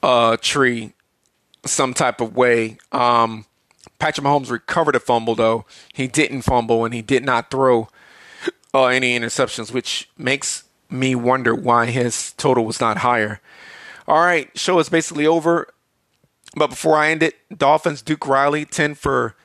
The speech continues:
ten total tackles, two solo tackles, a quarterback hit <laughs> for the Miami Dolphins. And then for the Kansas City Chiefs,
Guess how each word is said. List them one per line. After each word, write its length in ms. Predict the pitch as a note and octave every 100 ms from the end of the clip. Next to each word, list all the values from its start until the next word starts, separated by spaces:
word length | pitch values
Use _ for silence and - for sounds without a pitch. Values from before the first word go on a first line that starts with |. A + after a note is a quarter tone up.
| -
ten 140 | E3+
total 180 | D#3 D#3
tackles, 360 | D#3+ C#3+ C3+ -
two 340 | - D3 C3+ _ - -
solo 500 | - - D3+ C#3 C3
tackles, 640 | B2 D3+ B2+ - C3 A#2+
a 60 | -
quarterback 560 | - C#3+ B2+ A#2 G#2+ -
hit 360 | C#3+ C3+ - - G4 - _
<laughs> 140 | _ _
for 200 | - C3
the 60 |
Miami 240 | B2 B2 A#2+
Dolphins. 440 | B2 B2 B2+ -
And 120 | B2+
then 140 | B2 A#2+
for 160 | C#3+
the 40 | B2+
Kansas 260 | D3+ C3
City 140 | C#3 B2
Chiefs, 420 | - C3+ A#2+